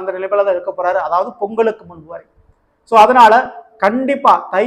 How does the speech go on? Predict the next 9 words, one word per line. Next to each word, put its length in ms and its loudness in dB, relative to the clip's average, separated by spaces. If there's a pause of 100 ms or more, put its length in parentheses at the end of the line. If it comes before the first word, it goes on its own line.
(120)
பிறந்தால் 560 2
வழி 240 0
பிறக்கும் 420 -2
என்று 220 -12
சொல்வார்கள். 440 -10 (200)
அதனால 260 -2 (460)
விதிக்காரகன் 760 2 (160)
உங்களுக்கு 440 -2
அந்த 140 -8